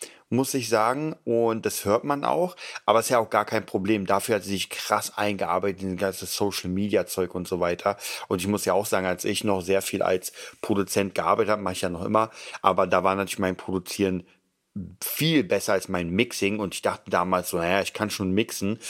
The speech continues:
Und heute, wenn ich mit Sebastian arbeite und, ähm, einfach sehe, mir, mir krasse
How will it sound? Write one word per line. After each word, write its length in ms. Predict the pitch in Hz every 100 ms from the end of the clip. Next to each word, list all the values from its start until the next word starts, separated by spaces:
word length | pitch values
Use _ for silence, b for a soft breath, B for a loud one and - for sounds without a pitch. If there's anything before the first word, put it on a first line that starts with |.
| B B
Und 180 | - 90
heute, 480 | 92 107 113 110 110 B B
wenn 140 | 98
ich 140 | 95 101
mit 140 | 95
Sebastian 480 | 92 90 92 - 104
arbeite 720 | 104 104 101 104 101 104 101
und, 500 | - 92 92 87 -
ähm, 520 | 95 92 90 90 90 87 B B B - -
einfach 340 | - 101 104 90
sehe, 560 | 80 90 98 107 104 92
mir, 200 | 95 92
mir 260 | 95 90
krasse 1000 | 90 - 95 98 - 98 95 92 90 -